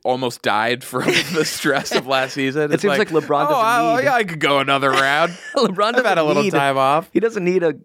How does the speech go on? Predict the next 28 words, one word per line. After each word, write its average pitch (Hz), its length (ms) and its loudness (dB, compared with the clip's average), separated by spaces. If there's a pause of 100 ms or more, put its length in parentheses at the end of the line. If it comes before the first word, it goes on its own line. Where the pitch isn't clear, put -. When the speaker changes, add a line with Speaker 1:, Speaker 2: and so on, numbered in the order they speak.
(140)
Speaker 2:
a 143 80 2
good 151 200 -2
old-fashioned 135 480 -2
coach. 170 220 0
He 123 60 -8
needs, 127 180 -4
like, 123 120 2
a 113 80 -2
player 156 420 0
he 110 140 -2
respects 101 680 -4
because, 117 320 -2
like, 107 340 0
LeBron 117 440 0
is 113 120 -2
steamrolling 120 680 -2
Luke 120 200 -4
Walton 147 420 -2
'cause 101 140 -10
it's 98 140 -14
like, 104 140 -6
"I 120 220 -2
don't 107 260 -6
know 55 220 -8
this - 220 -10
kid. 110 400 -6 (300)
He's - 180 -2
not - 60 -2